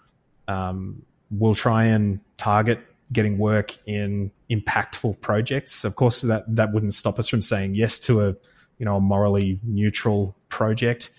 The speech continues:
um, or an organization that had an area that, um,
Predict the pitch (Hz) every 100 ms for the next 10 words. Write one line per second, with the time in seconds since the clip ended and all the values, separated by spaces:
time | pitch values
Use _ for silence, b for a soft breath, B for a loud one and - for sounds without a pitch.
0 | B B _ 95 95 95 98 - 98 98
1 | 98 101 107 110 110 104 98 107 101 -
2 | 107 98 101 98 - b b - - 104
3 | 104 101 95 104 104 101 95 98 95 -
4 | _ 98 95 95 95 95